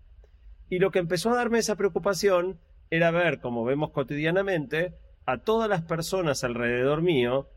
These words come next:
a mis hijos, a mi esposa, a mi madre, a mis hermanos, a mis amigos, a, a cualquiera desconocido en la calle, más preocupado por lo que sucedía en su pantalla que por lo que sucedía a su alrededor.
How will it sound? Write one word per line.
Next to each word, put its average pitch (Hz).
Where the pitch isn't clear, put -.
a 107
mis 101
hijos, 139
a 104
mi 98
esposa, 123
a 104
mi 110
madre, 139
a 117
mis 113
hermanos, 139
a 117
mis 117
amigos, 135
a, 117
a 113
cualquiera 165
desconocido 156
en 139
la 123
calle, 165
más 185
preocupado 170
por 117
lo 110
que 117
sucedía 120
en 147
su 156
pantalla 165
que 135
por 123
lo 123
que 120
sucedía 113
a 110
su 117
alrededor. 104